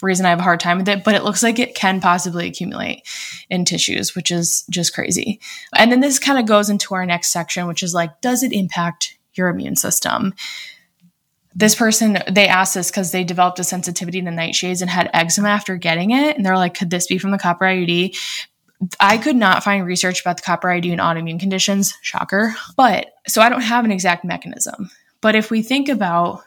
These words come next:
how copper can lead to more inflammation in the body and affect the gene expression on, like, a tissue level, I just would not be surprised. I don't think this would just happen to anyone. When I think of autoimmune conditions,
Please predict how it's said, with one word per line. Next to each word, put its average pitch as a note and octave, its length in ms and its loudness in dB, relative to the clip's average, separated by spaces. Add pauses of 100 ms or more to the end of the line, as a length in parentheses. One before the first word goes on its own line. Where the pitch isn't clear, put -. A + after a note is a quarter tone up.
how F#3 480 2 (1300)
copper G3+ 340 0
can G3+ 200 -2
lead F#3+ 180 -2
to F#3+ 80 -4
more F#3 180 0
inflammation F3 580 0
in G#3+ 60 4
the A3 80 4
body A3+ 420 2
and F#3 240 0
affect F#3+ 380 -2
the F#3+ 80 -2
gene F3+ 240 0
expression G3+ 720 2 (340)
on, F#3 180 4
like, F3 140 -2
a F3 80 2
tissue F#3 380 0
level, C4 420 0 (920)
I B3 100 6
just C#4+ 240 0
would D#4+ 100 2
not G3+ 240 4
be F#3+ 200 0
surprised. F3+ 640 0
I G#3+ 120 6
don't C4+ 180 -2
think C#4+ 160 0
this G3+ 180 0
would G3+ 100 -2
just F#3+ 160 0
happen F3+ 420 0
to F3 140 -2
anyone. A#3+ 520 0 (220)
When G3+ 180 4
I G3+ 100 6
think A#3+ 180 0
of A#3+ 80 0
autoimmune F#3+ 380 2
conditions, G3+ 480 0